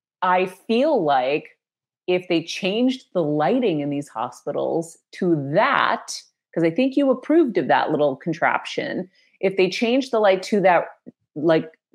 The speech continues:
daylight mimicking light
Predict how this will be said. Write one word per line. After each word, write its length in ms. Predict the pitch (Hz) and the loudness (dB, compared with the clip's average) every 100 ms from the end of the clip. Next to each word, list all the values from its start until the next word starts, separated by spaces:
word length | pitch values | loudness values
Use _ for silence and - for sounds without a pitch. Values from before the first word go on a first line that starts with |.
| - 151 | -10 0
daylight 640 | 185 202 226 202 185 - | 4 6 6 6 2 0
mimicking 880 | 170 185 190 214 208 190 170 151 147 | 0 2 4 4 2 2 2 2 4
light 540 | 143 135 123 147 156 | 2 2 2 0 -2